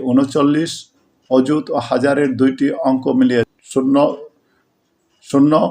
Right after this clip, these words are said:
শতকের ঘরে সাত, দশকের ঘরে ছয় এবং এককের ঘরে পাঁচ অবস্থিত। সংখ্যাটির ডান দিক থেকে তিন ঘর পরে কমা, এরপর দুই ঘর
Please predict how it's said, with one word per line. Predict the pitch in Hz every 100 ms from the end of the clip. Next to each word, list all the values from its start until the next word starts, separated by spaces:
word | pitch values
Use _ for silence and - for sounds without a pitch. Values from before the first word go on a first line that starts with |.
| - _ _ _ _ _ _
শতকের | - 139 156 143 156 147
ঘরে | 131 143 147 151 - _ _ _ _ _ _ _ _ _ _
সাত, | - 135 131 147 - - _ _ _ _ -
দশকের | 127 127 147 135 151 127
ঘরে | 139 139 139
ছয় | - 131 139 180 - _ _ _ _ 123
এবং | 127 143 147
এককের | 135 - 139 143 131
ঘরে | 123 127 120 -
পাঁচ | 123 120 - - _
অবস্থিত। | 117 113 117 104 95 98 _ _ _ _ _ _ _ _ _ _
সংখ্যাটির | - 285 285 311 285 160 - - _ _
ডান | 107 131 147
দিক | 160 151
থেকে | 156 143 151 131
তিন | 147 156
ঘর | 135 156 -
পরে | 139 143
কমা, | 139 127 123 131 95 98 _ _ _ _ _ _ _ _ _ _
এরপর | 135 135 156 151 156 - _ _
দুই | 113 139 151
ঘর | - 156